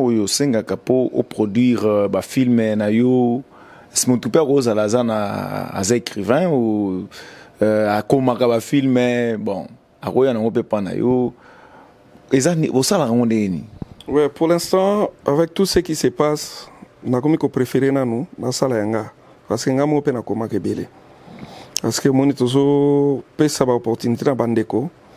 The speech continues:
Speaker 2: retour ezo zalaka ma, mwa bien mingi te. Alors nakomi plus ko préférer,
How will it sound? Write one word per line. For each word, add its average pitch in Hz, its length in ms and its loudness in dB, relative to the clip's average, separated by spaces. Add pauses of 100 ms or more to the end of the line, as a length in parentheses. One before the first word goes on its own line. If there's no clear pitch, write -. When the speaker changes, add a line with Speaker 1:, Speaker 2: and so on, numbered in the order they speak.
(360)
Speaker 2:
retour 117 360 2
ezo 123 160 2
zalaka 117 400 0 (800)
ma, 117 360 2
mwa 120 260 0
bien 117 160 0
mingi 113 220 0
te. - 120 -8 (880)
Alors 120 200 0
nakomi 131 260 0
plus 147 200 -2
ko - 120 -4
préférer, 123 540 0